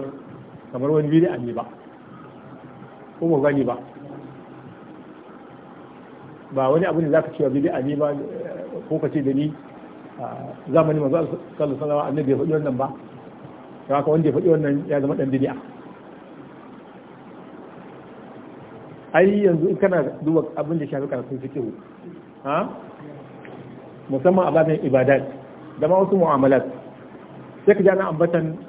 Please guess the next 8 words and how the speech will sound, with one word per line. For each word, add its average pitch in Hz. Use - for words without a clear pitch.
sharuɗa 175
na 147
abu, 107
sai 175
ce 170
guda 135
kaza 117
ne. 104